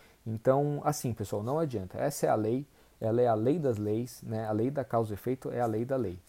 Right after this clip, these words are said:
Então, não adianta lutar contra. É imutável. Você vai colher aquilo que você plantar. Então, a lei de causa e efeito, ela é conhecida como a grande lei, né?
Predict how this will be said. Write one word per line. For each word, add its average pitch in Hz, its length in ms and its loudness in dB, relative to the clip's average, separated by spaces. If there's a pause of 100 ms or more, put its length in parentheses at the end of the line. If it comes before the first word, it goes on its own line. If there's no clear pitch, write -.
(420)
Então, 113 440 -2
não 131 180 0
adianta 139 340 0
lutar 117 300 -2
contra. - 340 -14 (260)
É 117 200 0 (120)
imutável. 101 600 0 (240)
Você 110 280 -4
vai 104 440 2
colher 147 360 0 (140)
aquilo 135 480 -2 (160)
que 151 280 2
você 123 360 -6
plantar. 135 420 -4 (520)
Então, 208 260 2
a 202 40 0
lei 185 140 4
de 190 100 -4
causa 131 240 -2
e - 20 -4
efeito, 156 360 -2
ela 143 120 4
é 143 40 0
conhecida 160 440 -2
como 165 220 -2
a 165 60 -4
grande 127 360 0
lei, 123 260 4
né? 104 200 -6